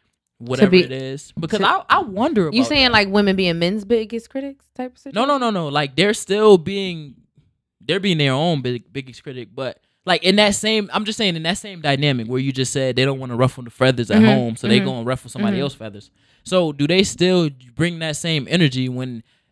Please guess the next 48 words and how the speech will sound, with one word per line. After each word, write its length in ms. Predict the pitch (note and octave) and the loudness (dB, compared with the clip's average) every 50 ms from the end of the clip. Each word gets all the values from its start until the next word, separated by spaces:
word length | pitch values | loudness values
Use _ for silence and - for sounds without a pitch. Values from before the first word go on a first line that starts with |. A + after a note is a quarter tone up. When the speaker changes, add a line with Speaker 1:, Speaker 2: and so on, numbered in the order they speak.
| _ - | _ -8
Speaker 1:
like, 360 | C3 C3+ C3 A#2+ A2+ A2+ A2+ | -4 -2 -2 -2 -4 -6 -2
their 260 | B2 D3+ F3 F#3 F3 E3+ | 0 2 2 4 2 0
whole, 600 | D#3 E3 E3 E3+ E3 D#3+ D#3 D#3 D3 C#3+ C3+ - _ | 0 2 2 4 4 4 2 2 0 -2 -6 -8 _
everything 400 | D#3+ F3+ F#3+ G3 - F3+ E3+ D#3 | -4 -4 -4 -4 -6 -8 -8 -6
they 100 | D3 D#3+ | -4 -4
work 360 | D#3 C3 C#3+ E3 F3 - _ _ | -4 -4 -4 -6 -6 -8 _ _
for 260 | - D3+ C#3+ C3+ C3 | -6 -4 -2 -2 -2
is 80 | B2+ | -2
on 140 | C3 C3+ C3 | -4 -4 -4
the 60 | B2 A2+ | -4 -4
line, 520 | B2+ D3 D3 C#3 B2 A2+ A2 G2 G2 A2+ _ _ _ _ _ _ _ _ _ _ - | -4 -4 -4 -4 -6 -8 -12 -14 -18 -20 _ _ _ _ _ _ _ _ _ _ -4
and 540 | D3 D3+ D3 C#3+ C#3 C3+ C3+ B2+ A#2+ G#2 _ _ _ _ _ - | 0 0 2 2 0 -2 -4 -8 -12 -16 _ _ _ _ _ -2
instead 420 | D3+ D3 C3+ - - D#3+ D#3+ E3 D#3+ | 0 0 0 2 2 4 4 6 6
of 180 | D3 B2+ A#2 | 6 6 4
ruffling 460 | B2 D#3 F3 F3 - E3+ E3 D#3+ D3+ C#3 | 4 4 4 4 2 -4 -6 -6 -6 -8
the 60 | - | -8
feathers, 300 | - E3 F3 D#3+ D3 - | -8 -10 -10 -10 -12 -14
'cause 160 | - C#3+ B2 | -16 -10 -2
that 220 | C#3+ E3 F3+ - - | 0 0 0 0 -2
conversation, 920 | F3 F#3 F3+ E3 C#3 C3+ - E3+ F#3 F#3 F#3+ - D3+ C3 B2+ B2+ A#2+ - _ _ _ _ _ | -6 -10 -10 -8 -10 -8 -4 0 2 2 2 0 -4 -12 -14 -16 -18 -20 _ _ _ _ _
basically 460 | - D3 E3 D#3+ - C#3 C#3+ C#3 C#3 C3 | -2 0 0 0 -2 -4 -4 -6 -6 -4
calling 340 | - E3 D#3 D#3 D3+ D3 | -2 0 0 0 -2 -4
out 140 | D3 C#3 B2+ | -8 -10 -10
what 100 | B2+ A#2+ | -8 -4
I 120 | C3 D3 D#3 | -4 -4 -4
say, 200 | - C#3+ C3 A#2+ | -4 -6 -8 -8
but 140 | A2+ A#2 | -8 -4
calling 280 | - D#3 D#3 D3+ D3 C#3 | 0 0 0 0 0 -6
out 120 | B2+ A#2+ | -8 -6
what 180 | B2 B2 - - | -6 -6 -6 -6
you 100 | F3+ F3 | -6 -6
do 280 | D3+ C#3 C3+ C3 B2+ B2 | -4 -4 -2 -2 -2 -2
Speaker 2:
Mm-hmm. 340 | - G3 G3 F#3+ F3+ F3 F3+ F3+ - - | 2 4 4 4 4 2 -2 -4 -4 -2
Speaker 1:
as 220 | C3+ C3 A#2+ A#2 | -2 -2 -2 2
well, 500 | B2 D#3+ E3+ E3 D3 C3 A#2 A2 A2 A2 | 4 4 6 6 6 6 4 0 -4 0
that's 200 | A#2+ C#3 D#3+ E3 | 2 2 2 4
still 180 | - D#3+ D#3 C#3 | 4 4 4 4
gonna 160 | B2+ A#2+ A#2 | 4 2 -2
ruffle 300 | C3 C3+ C3 C3 A2+ A2+ | -2 -4 -4 -6 -10 -14
feathers. 500 | B2 - _ D#3 E3 D3+ B2 A2 G#2 - | -14 -6 _ 0 0 0 0 -4 -10 -6
So 280 | - C3+ B2+ A#2+ A#2 A2 | -4 -2 -2 -2 -2 0
that 180 | A#2+ C#3 D#3 C#3+ | 0 0 0 -2
mindset, 640 | C3+ C3 C3+ D3 E3+ D#3+ D3+ C#3+ - C3 A#2+ G2 G#2+ | -4 -4 -4 -2 -2 -4 -6 -8 -10 -12 -14 -8 -6
does 160 | A#2 A2+ G#2+ | -6 -4 -2
that 240 | C3 C#3 D#3+ - - | 0 0 0 0 -2
allow 440 | C3+ C3 B2 A#2+ B2+ C#3 C#3+ C#3+ C3+ | -8 -10 -8 -4 -2 -2 -2 -2 -4
them 340 | A#2+ B2+ C3 C#3 C#3 C3+ B2+ | -4 -6 -6 -4 -6 -8 -10
to 380 | - - D3+ C#3+ C3+ B2+ B2 | -12 -10 -6 -6 -6 -6 -8